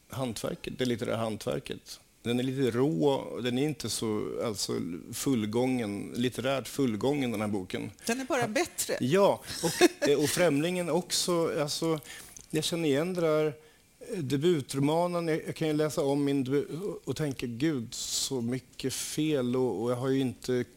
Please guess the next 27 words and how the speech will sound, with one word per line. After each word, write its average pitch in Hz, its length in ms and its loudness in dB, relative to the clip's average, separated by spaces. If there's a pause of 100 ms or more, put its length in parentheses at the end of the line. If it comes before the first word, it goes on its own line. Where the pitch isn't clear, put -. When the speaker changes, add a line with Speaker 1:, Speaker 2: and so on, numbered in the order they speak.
Speaker 1:
k-, 135 60 -10 (160)
vet 127 300 -2
ju 147 40 -2
inte 135 140 -4
hur 127 60 2
man 123 120 0
gestaltar 131 720 -2
och 123 80 0
dialogerna 123 640 0
just 117 160 -4
det. 127 100 -4 (400)
Men 139 580 2
den 135 260 0
har 123 420 2
en 127 160 0
direkthet. 135 960 -4 (720)
Det - 80 -20
finns, 131 420 0
jag 131 80 2
har 147 100 2
gett 151 240 0
mig 143 120 2
ut 127 160 -2
på 143 60 2
okänt 135 540 2
område, 139 640 2
och 117 280 -6